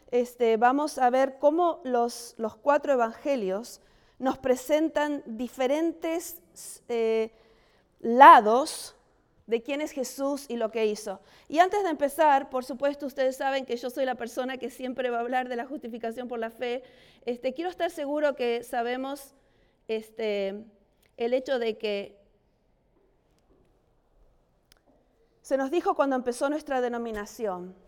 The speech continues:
que llegaría el momento en el que estaríamos todos hablando de que somos justificados solamente por fe en aquel que hizo todo.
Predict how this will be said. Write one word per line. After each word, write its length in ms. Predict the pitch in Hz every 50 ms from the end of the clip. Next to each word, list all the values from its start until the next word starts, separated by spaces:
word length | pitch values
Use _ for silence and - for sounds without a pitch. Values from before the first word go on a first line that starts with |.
| - - - _ - - _ _ _
que 120 | - 262 254
llegaría 360 | - 254 254 262 262 285 311
el 100 | 359 349
momento 920 | 311 302 285 277 277 294 294 285 262 240 220 - - 233 226 247 285 - - _ _ _ _
en 180 | - 233 233 240
el 220 | 233 233 233 233
que 380 | 233 240 226 220 226 226 226 - - _ _ _ _ _ _ _ _ _ _ _ _ _ _ _ _ _ _ _ _ _ _ _
estaríamos 760 | - 254 - - 277 269 285 302 311 311 302 294 - - -
todos 420 | - 381 381 392 381 370 - -
hablando 640 | 277 269 262 277 277 269 254 240 220 208 214 220 226
de 140 | - 240 233
que 100 | 233 240
somos 320 | 240 - 285 269 302 302 -
justificados 1400 | 285 254 - - - 247 233 - - 247 220 - - 277 269 247 220 208 202 196 202 - - - - - _ _ _ _ _ _ _ _ _ _ _ _ _ _ _ _ _ _ _ _ _ _ _ _ _ _ _ _ _ _ _
solamente 880 | - - - - - 339 330 311 302 285 277 277 277 277 277 269 285 285
por 260 | 262 - 240 233 233
fe 540 | 233 - - 247 254 240 233 226 - - 233
en 80 | 233
aquel 340 | 226 220 214 - 233 233 226
que 120 | - 220 208
hizo 340 | 220 214 - - 226 202
todo. 500 | 202 - _ - 185 180 185 180 190 185